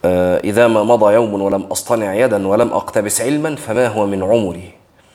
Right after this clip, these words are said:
فنحن أولى بهذا، يعني، أم-، أهل التدين وأهل الصلاح أولى ب-، ب-، بهذه الهمة العالية،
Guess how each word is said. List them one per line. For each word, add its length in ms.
فنحن 500
أولى 300
بهذا، 340
يعني، 320
أم-، 140
أهل 460
التدين 500
وأهل 220
الصلاح 600
أولى 340
ب-، 220
ب-، 280
بهذه 580
الهمة 260
العالية، 500